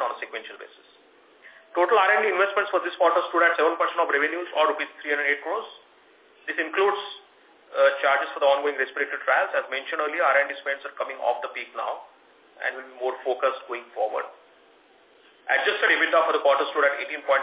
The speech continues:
five percent to sales and grew thirteen percent over last year. Tax charge for the quarter is one fifty-three crore. We are looking at a full year E T R of twenty-nine to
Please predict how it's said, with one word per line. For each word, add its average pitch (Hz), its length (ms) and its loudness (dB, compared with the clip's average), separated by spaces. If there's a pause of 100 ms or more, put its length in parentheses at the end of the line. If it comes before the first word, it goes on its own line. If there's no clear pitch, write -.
(160)
five 117 320 4 (400)
percent 127 400 0
to 139 40 -10 (120)
sales 170 240 -6
and 135 80 -16
grew 143 320 -12
thirteen 143 260 -6
percent 127 240 -4
over 113 140 -6
last 110 260 0
year. - 140 -16 (1700)
Tax 185 320 2
charge 196 240 2
for 202 60 0
the - 60 2
quarter 180 280 6
is 175 160 -2
one 156 160 -2
fifty-three 165 400 -8
crore. - 160 -2
We 175 80 -2
are 156 80 -2
looking 160 220 -4
at 160 80 0
a - 80 -12
full 160 80 -6
year 151 160 0
E 151 240 -12
T 160 160 0
R 143 180 6 (300)
of 139 260 2
twenty-nine 127 380 0
to 131 80 -8